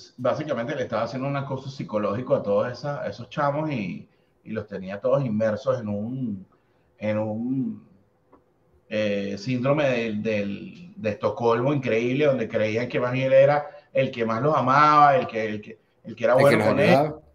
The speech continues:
Speaker 1: y más bien el tipo era un
Speaker 2: Todo lo contrario.
Speaker 1: Em, de ese capítulo no hay mucho que agregar en cuanto a la trama como tal, sino, bueno,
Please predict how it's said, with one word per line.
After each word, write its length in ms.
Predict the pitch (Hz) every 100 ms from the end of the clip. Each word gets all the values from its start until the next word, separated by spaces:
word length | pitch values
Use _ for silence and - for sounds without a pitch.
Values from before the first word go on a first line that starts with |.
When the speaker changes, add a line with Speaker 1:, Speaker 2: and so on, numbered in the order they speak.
| _ -
Speaker 1:
y 160 | 135
más 180 | 127 120
bien 220 | 120 127 135 135
el 120 | 113
tipo 260 | 113 104 127
era 440 | 131 135 143 139 -
un 320 | 113 110 110
Speaker 2:
Todo 220 | 113 95 90
lo 100 | 101
contrario. 540 | 95 - - - - _ _ _ _ _ _ _
Speaker 1:
Em, 920 | 139 139 139 139 135 135 131 131 123 - - -
de 80 | -
ese 160 | - 170
capítulo 480 | 156 139 175 175 139
no 160 | 139 143
hay 160 | 147
mucho 480 | 156 165 170 170 185
que 80 | 180
agregar 600 | 147 131 123 127 139 143
en 140 | 160
cuanto 400 | 156 143 123 123
a 40 | 117
la 340 | 113 107 107
trama 340 | 127 127 135 165
como 180 | 147
tal, 180 | 131 160
sino, 200 | - 117
bueno, 240 | 123 120